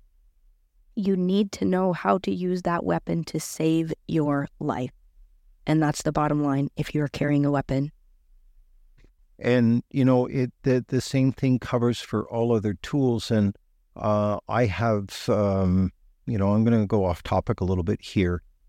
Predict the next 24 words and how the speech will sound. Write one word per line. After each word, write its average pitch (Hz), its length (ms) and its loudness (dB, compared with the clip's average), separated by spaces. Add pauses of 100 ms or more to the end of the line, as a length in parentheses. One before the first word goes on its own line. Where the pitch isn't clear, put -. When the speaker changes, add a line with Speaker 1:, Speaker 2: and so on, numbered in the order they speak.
(120)
Speaker 2:
Uh, 90 500 0
I've 101 180 2
had 110 460 -2 (140)
martial 104 560 0
artists 98 420 -2
that 101 160 2
I've 95 120 2
known 95 300 4
in 92 120 4
the 85 80 0
past - 600 -6 (100)
teach - 440 -6
women 92 300 4
self-defense 90 800 -2
programs 85 720 -2 (400)
and 87 140 2
tell 104 220 0
them 104 160 4
to 92 80 0
carry 92 340 0
perfume 101 560 0
in 90 120 4
their 87 100 0
purse - 560 -4